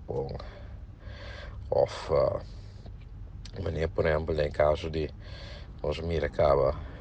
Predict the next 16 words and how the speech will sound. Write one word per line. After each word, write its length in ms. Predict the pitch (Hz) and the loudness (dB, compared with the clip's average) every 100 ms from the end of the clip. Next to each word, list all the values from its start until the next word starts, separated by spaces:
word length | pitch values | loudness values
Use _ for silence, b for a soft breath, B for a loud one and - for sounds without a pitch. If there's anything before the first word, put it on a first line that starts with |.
| B B - | B B -4
eh, 260 | - 73 71 | 0 2 2
sicuro 360 | - 71 73 78 | 0 -2 0 2
nel 100 | 80 | 0
settore 380 | - 73 73 80 | 0 0 2 2
finanziario, 720 | 82 73 73 - 71 71 73 B B B B B - | 0 0 -2 0 2 2 0 B B B B B -4
ma 80 | 95 | 2
ne 100 | 90 | 4
rigiro 380 | 80 - 78 78 | 4 0 -2 -2
un 60 | - | 0
banco, 400 | 69 - 69 73 | 0 0 -2 2
ora, 260 | 69 76 73 B B B B - | 6 6 6 B B B B -8
ehm, 440 | - 71 71 69 71 - - - | -4 -2 -2 -2 -6 -10 -10 -10
banco 440 | 71 71 80 - - | -2 0 0 -6 0
pai 340 | 69 67 64 - B B B B - | 2 2 -2 -8 B B B B -4
faillito, 500 | - 85 80 78 80 - | 4 4 4 0 -4 -4
con, 380 | 92 87 85 | 0 2 4